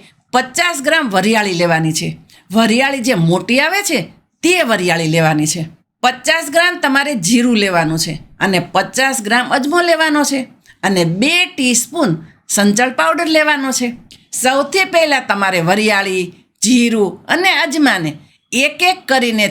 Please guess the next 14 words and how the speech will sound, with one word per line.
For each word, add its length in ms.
તવા 340
ઉપર 320
અલગ 360
અલગ 260
હળવા 340
શેકી 340
લેવાના 400
છે. 140
ત્રણેય 520
વસ્તુને 500
સાવ 320
હળવી 380
શેકવાની 560
છે, 140